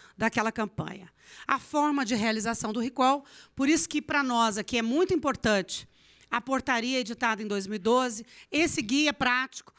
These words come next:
Fazemos, a partir disso, um monitoramento de como estão sendo realizadas as campanhas, não é? Sem eufemismos, é, sem termos exageradamente técnicos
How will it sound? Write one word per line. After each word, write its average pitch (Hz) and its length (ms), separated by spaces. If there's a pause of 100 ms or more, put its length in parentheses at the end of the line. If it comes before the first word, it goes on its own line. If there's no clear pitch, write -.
(400)
Fazemos, 311 460
a 302 60
partir 294 320
disso, 294 240
um - 20
monitoramento 311 840
de 285 100
como 359 260
estão 339 220
sendo 311 240
realizadas 285 760
as 233 120
campanhas, - 640 (300)
não 196 80
é? 294 160 (300)
Sem 262 280
eufemismos, 294 960 (340)
é, 240 320
sem 247 880 (320)
termos 269 680
exageradamente 269 1040
técnicos 339 720